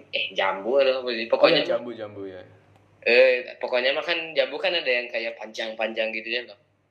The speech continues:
Speaker 1: Tahu kan?
Speaker 2: Iya, tahu, tahu.
Speaker 1: Ada yang gitu ya. Aku kira itu bu-, dari jambu itu, eh, nyelip-nyelip di Olorinum. Eh, taunya bunga. <laughs>
Speaker 2: Aduh.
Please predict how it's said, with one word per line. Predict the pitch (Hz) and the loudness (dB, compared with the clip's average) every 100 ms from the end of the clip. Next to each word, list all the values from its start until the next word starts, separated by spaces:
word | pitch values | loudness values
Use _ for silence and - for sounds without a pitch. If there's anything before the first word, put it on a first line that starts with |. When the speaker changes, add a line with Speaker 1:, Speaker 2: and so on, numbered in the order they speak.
| _ | _
Speaker 1:
Tahu | - 117 | -4 -2
kan? | 143 - _ | -4 -10 _
Speaker 2:
Iya, | - 120 | -10 -6
tahu, | 117 110 | -4 -4
tahu. | 110 - - - _ _ | -4 -6 -10 -18 _ _
Speaker 1:
Ada | 117 123 117 | -2 0 2
yang | 107 101 101 98 | 2 0 -6 -10
gitu | 95 95 | -10 -8
ya. | 104 - - - - - - - | -8 -10 -20 -20 -20 -20 -10 -4
Aku | 123 | -2
kira | 131 151 170 | 2 2 2
itu | 180 214 214 - _ _ _ | 0 -4 -14 -18 _ _ _
bu-, | 131 | -12
dari | 120 123 135 | -2 0 0
jambu | 135 139 190 185 | 0 -2 -4 -8
itu, | 175 175 190 185 - _ | -6 -6 -8 -12 -16 _
eh, | 120 120 120 120 123 120 - | -4 0 0 2 0 0 -2
nyelip-nyelip | 120 120 123 127 123 123 | -4 -4 -4 -4 -4 -4
di | - | -4
Olorinum. | 107 113 117 127 143 147 | -2 -2 -4 -6 -10 -8
Eh, | - 165 | -4 -2
taunya | 131 123 147 | -2 -2 -6
bunga. | 123 120 135 | -8 -4 -4
<laughs> | 127 - - 147 - _ _ - - - - _ _ _ _ - _ _ - - 165 | -4 -4 -4 -4 -8 _ _ -20 -20 -20 -20 _ _ _ _ -20 _ _ -8 -8 -6
Speaker 2:
Aduh. | 160 143 131 113 113 | -8 -6 -6 -6 -12